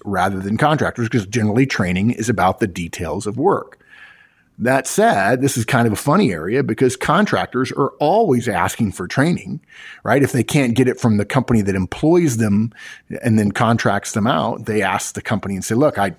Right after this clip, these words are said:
I'd be happy to do this, but I'm gonna need some training. If you'll offer some training, I'll do it." And then they get mad when the company doesn't provide it, when in fact, the fact that there's a contract that exists between the employer,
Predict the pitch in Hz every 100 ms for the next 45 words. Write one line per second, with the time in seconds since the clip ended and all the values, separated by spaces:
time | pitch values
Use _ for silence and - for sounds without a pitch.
0 | - 110 92 120 123 101 98 107 90 -
1 | 92 92 95 95 98 - 117 110 82 92
2 | 85 104 101 87 - 104 107 85 85 -
3 | 58 - - - - - 123 143 151 139
4 | 123 117 127 175 135 117 - 143 139 127
5 | 120 117 113 131 180 156 127 139 127 -
6 | 156 160 - - - - - - 165 -
7 | 131 120 - 170 202 220 123 101 - 104
8 | 98 117 - 113 - 123 117 113 107 -
9 | 131 143 147 151